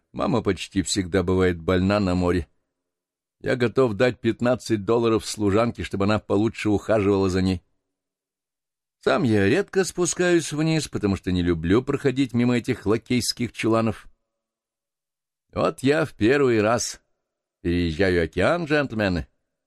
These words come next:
и кроме первого дня я не был нисколько болен». Юноша торжествующе махнул кулаком и собрался уходить.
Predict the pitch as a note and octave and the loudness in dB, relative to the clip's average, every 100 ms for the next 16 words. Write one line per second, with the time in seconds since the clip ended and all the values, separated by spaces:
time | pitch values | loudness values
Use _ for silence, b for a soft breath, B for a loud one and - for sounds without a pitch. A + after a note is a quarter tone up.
0 | _ _ - D#2+ F#2 F2+ D#2+ F2 E2 D#2+ | _ _ -12 -2 0 0 0 0 2 0
1 | C#2+ D#2+ A2+ D3 G2+ A2+ C3+ G#2 A2+ B2 | 0 0 0 2 2 2 0 0 0 0
2 | B2+ A#2+ - G2 F#2+ G2+ F2+ F2 F2 - | -2 -2 0 0 2 0 0 0 -2 -8
3 | _ _ _ _ _ _ _ _ _ E2 | _ _ _ _ _ _ _ _ _ -4
4 | F#2 F2 - E2 E2 E2 - F2 E2 - | -2 -2 -4 -4 -2 -4 -4 -2 -2 -2
5 | E2+ E2 F#2 E2+ - E2 E2 A2 B2 A#2+ | -4 -4 -4 -6 -4 -4 -2 -2 -2 -4
6 | - D#2+ E2+ F#2+ - F#2+ E2+ E2+ - | -10 -4 -2 -2 -4 -6 -6 -6 -10